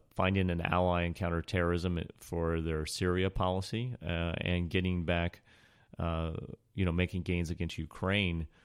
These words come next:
they've gotten all of those. With the exception of U S sanctions, there is nothing, uh, left really on the scorecard, I think, where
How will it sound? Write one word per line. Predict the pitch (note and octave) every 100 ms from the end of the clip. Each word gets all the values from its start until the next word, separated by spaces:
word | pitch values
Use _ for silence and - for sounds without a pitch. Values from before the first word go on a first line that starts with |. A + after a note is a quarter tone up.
| _ _
they've | F#2+ A2+ F2
gotten | G2+ F#2+ F#2+
all | E2+ F2+
of | F2 -
those. | - - -
With | - G2
the | A2+
exception | G#2+ - G#2 A2+ - A#2
of | - F2 E2
U | E2+ F2+
S | E2+
sanctions, | - F2+ F2+ - F2 D#2+ D2+ - _ - - _ _ -
there | F#2+ F#2 F2+
is | F2+ F2 E2+ - - - _ -
nothing, | F#2 F#2+ G2+ G2 F2+ E2+ E2 - _ _ - -
uh, | - G1+ G1+ G1+ - - _ _ -
left | F2 F#2 F#2+ -
really | F2+ E2+ E2+
on | E2 E2
the | D#2
scorecard, | - F#2 F#2 - E2 D#2
I |
think, | D#2+ F2 D#2
where | - E2+ D#2